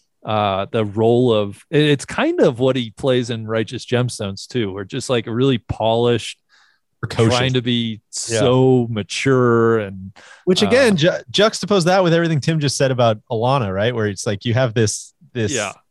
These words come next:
Speaker 2: you know, maybe older, maybe younger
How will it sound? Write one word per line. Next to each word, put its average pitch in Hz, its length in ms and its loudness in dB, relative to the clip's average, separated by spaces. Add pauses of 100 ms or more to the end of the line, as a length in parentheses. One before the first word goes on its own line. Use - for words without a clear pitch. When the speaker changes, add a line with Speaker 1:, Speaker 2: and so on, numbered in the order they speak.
(240)
Speaker 2:
you 147 140 0
know, 110 160 2
maybe 135 920 2 (420)
older, 147 420 2
maybe 139 240 2
younger 135 440 0